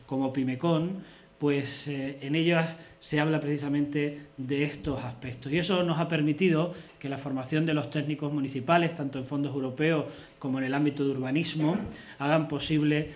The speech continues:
la definición de dos proyectos que serán financiados con fondos europeos.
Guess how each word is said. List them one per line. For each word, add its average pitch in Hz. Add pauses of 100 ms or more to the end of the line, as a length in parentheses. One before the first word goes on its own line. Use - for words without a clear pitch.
(140)
la 135
definición 147
de 135
dos 160
proyectos 160
que -
serán 143
financiados 147
con 131
fondos 143
europeos. 156